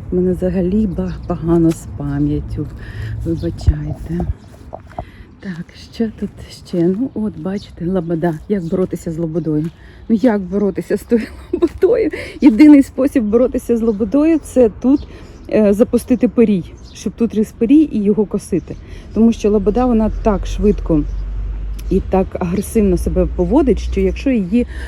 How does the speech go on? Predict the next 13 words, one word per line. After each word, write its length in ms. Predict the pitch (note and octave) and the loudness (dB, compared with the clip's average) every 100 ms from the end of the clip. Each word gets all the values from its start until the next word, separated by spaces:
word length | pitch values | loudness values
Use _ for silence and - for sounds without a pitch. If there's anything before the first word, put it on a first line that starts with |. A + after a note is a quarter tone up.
| - - | -10 -6
от 120 | G3 | -6
в 80 | - | -4
такому 500 | A3 - A#3+ A3 F#3 | -6 0 0 2 0
стані 500 | - G3 G#3 G3 F#3 | -4 -6 -4 -2 0
не 260 | F#3+ A3+ C4+ | 2 2 2
зірвати, 640 | C4 B3 G3+ F3+ - A3 | 2 0 0 -2 -2 0
не 340 | G#3 G#3+ G#3+ G3+ | 2 2 0 -2
прибрати, 720 | A3+ G#3 E3 D#3+ D#3+ - A#3+ - - - - - - - | 0 0 0 -2 -2 -2 -2 -4 -12 -16 -16 -14 -12 -2
е, 300 | G#3+ G#3+ G3+ - | 0 2 0 2
то 120 | A#3 | 2
вона 880 | A3 F#3+ G#3+ C#4 F#4 G4+ G4+ G4 F#4 | 2 0 2 4 4 2 2 4 4
виростає 800 | D4+ C#4+ - D#4 E4 F4+ E4 | 4 2 0 2 4 6 8
як, 360 | C#4+ A#3+ B3 A#3+ | 6 4 2 0